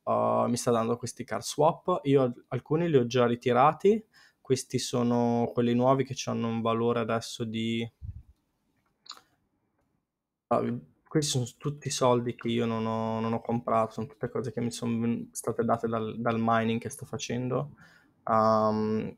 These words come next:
sono duemila dollari circa, duemilacento dollari al prezzo attuale, e, e in più ne ho altri, eh, cinquantamila circa, ehm,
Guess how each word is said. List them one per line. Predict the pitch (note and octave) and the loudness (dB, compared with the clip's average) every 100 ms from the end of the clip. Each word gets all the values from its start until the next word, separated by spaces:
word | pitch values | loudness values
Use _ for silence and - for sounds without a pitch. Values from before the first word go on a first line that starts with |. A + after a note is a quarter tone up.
| - | -10
sono | - C3 | 2 4
duemila | A#2+ B2 A#2+ A#2 | 6 6 6 6
dollari | A2+ A#2 A#2 A#2 A2+ | 6 4 4 2 0
circa, | B2+ A#2 - C#3+ - | -2 -2 -2 -4 -4
duemilacento | B2 A#2 A#2 A#2 A#2 | -4 -4 -4 -4 0
dollari | A#2 A2+ A#2+ C3 - | 2 4 2 0 -6
al | - | -8
prezzo | A#2 - - | -8 -8 -10
attuale, | - A#2+ A#2 D3+ E3+ _ - _ _ _ | 0 4 4 2 -4 _ -20 _ _ _
e, | C3 A#2+ A#2+ | 0 2 2
e | B2+ | 2
in | C3 | 4
più | C3+ | 6
ne | C3+ | 6
ho | B2 | 6
altri, | A#2+ A#2+ - A#2+ A#2+ A#2+ - | 4 2 0 0 0 -4 -4
eh, | A2+ A2+ A2 A2 | -2 0 -2 -2
cinquantamila | - B2+ A#2 - C#3 C#3+ A#2 A#2 A#2 B2 C3+ _ - - - _ _ _ _ _ _ - - | -4 -2 -2 0 -2 0 -2 0 0 0 -2 _ -8 -8 -8 _ _ _ _ _ _ -12 -8
circa, | - A#2 A2 - C#3 D#3+ - - _ _ _ _ _ _ _ | -2 -2 0 0 0 -2 -12 -20 _ _ _ _ _ _ _
ehm, | - A#2+ G#2+ G2+ F#2+ F#2+ G2 - - - | -10 -8 -6 -6 -6 -6 -6 -8 -10 -12